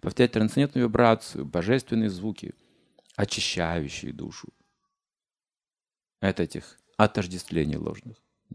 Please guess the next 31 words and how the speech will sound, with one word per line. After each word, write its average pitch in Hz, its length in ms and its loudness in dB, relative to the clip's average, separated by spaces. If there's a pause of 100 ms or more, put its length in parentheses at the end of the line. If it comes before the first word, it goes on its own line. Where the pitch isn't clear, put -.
(1000)
Это 151 200 -2
и 92 40 0
есть 104 240 -4
йога. - 220 -8 (1000)
Йога 131 360 10
в 160 40 -2
конечном 123 400 4
итоге 104 260 6
признаёт, 104 640 4 (160)
Патанджали 76 520 0
йога, 71 280 -2
Патанджали, 127 460 0
во 73 40 -6
всяком - 260 -12
случае, - 280 -12
признаёт, 87 540 2 (440)
что - 300 2
высшая 104 260 4
абсолютная 120 520 -2
истина — 113 360 -6 (380)
это 101 220 -4
личность 78 500 -4
Бога. 52 360 -6 (1700)
Это 80 220 -8
всё - 200 -12
написано, - 400 -12
это - 120 -10
авторитет. - 420 -16 (600)
Йога 92 300 0
признаёт 73 480 -12
это. - 180 -20